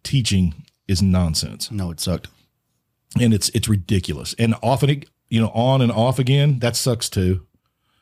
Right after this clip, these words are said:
Speaker 1: 'cause kids still miss school.
Speaker 2: Yeah.
Speaker 1: I'm sure. <laughs>
Speaker 2: Yep.
Speaker 1: And, and so, you know, what are we doing to our society? And now Biden's coming in and he's talking about shutting things down big time. Again, at what cost? People are losing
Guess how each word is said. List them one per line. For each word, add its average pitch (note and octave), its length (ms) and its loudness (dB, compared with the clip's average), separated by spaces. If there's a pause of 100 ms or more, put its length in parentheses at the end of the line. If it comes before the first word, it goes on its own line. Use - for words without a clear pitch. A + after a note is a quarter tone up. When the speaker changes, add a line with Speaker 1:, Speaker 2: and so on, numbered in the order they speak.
(240)
Speaker 1:
'cause A2 120 0
kids C#3+ 220 0
still C#3 180 0
miss A2+ 180 2
school. G2+ 520 -2 (140)
Speaker 2:
Yeah. G2 200 0 (180)
Speaker 1:
I'm A#2 100 0
sure. G2+ 320 -2 (300)
<laughs> G#3+ 80 2 (560)
Speaker 2:
Yep. - 260 -6 (340)
Speaker 1:
And, B2 320 0
and B2+ 100 2
so, C3+ 420 2 (320)
you C#3+ 140 0
know, D3 80 4
what C#3 160 4
are F3 60 2
we D#3+ 80 4
doing D3+ 180 4
to C3+ 80 4
our A2+ 140 2
society? G2+ 680 -4
And A2+ 280 0
now C#3 320 0
Biden's B2 420 0
coming A#2 220 2
in C3 100 2
and A2 80 4
he's F3+ 140 2
talking A#2+ 260 0
about G#2+ 220 0
shutting A#2+ 320 0
things A#2 240 2
down G#2+ 240 2
big D3 200 0
time. D#2 280 -6 (1080)
Again, D3+ 320 2
at A#2 180 -2
what F3+ 200 0
cost? - 640 -4 (520)
People G3+ 220 0
are E3 80 6
losing E3 640 4